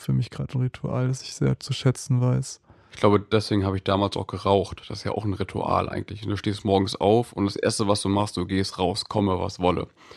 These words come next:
Speaker 2: So, und das ist ja vielleicht auch ein Grund, wie man sich das Rauchen vielleicht abgewöhnen könnte, wenn man sich vielleicht einfach ein neues Ritual sucht, ähm,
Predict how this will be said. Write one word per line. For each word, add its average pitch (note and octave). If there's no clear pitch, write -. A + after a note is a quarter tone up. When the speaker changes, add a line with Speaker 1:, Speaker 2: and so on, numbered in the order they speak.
Speaker 2:
So, E2+
und D#2+
das G#2+
ist -
ja A#2
vielleicht A2+
auch G#2+
ein A2
Grund, B2
wie -
man A#2
sich A#2
das G2+
Rauchen A#2
vielleicht G#2+
abgewöhnen F#2+
könnte, F#2
wenn F#2+
man G2
sich G#2
vielleicht G#2
einfach A2
ein G#2
neues G2
Ritual G2
sucht, C#3+
ähm, A#2